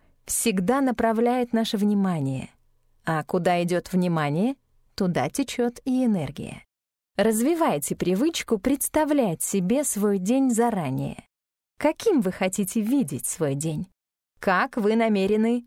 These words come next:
появиться? Как вы собираетесь вести себя с другими? Чего мечтаете достичь?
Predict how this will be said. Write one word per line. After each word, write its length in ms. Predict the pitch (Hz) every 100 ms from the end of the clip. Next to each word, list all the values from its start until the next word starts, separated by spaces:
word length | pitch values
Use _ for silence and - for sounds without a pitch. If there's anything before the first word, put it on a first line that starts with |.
| _
появиться? 680 | 311 311 302 151 - - - _ _ _ _
Как 220 | 370 -
вы 80 | 240
собираетесь 760 | - 214 226 247 240 240 214
вести 320 | 190 208 - -
себя 320 | - 175 220
с 60 |
другими? 640 | 185 170 143 127 120 151 - _ _ _ _
Чего 320 | - 190 190
мечтаете 640 | 190 196 - 220 208 226
достичь? 600 | 220 240 - - 247 -